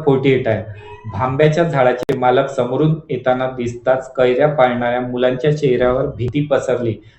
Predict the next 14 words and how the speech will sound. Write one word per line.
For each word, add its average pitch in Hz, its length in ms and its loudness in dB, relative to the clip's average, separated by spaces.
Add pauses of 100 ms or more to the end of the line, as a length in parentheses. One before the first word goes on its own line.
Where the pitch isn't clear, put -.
(140)
या 131 160 2
वाक्यात 135 380 0
अधोरेखित 131 460 0
शब्दांचा 127 540 -2
योग्य 135 360 -2
अर्थ 120 240 -2
सांगा. 123 360 -2
भांब्याच्या 117 1300 -10
झाडाचे 110 520 -12
मालक, 110 240 -6 (2000)
तर 117 60 -4
याच्यासाठी 127 440 -2
काय 139 140 0
येणार? 147 300 -4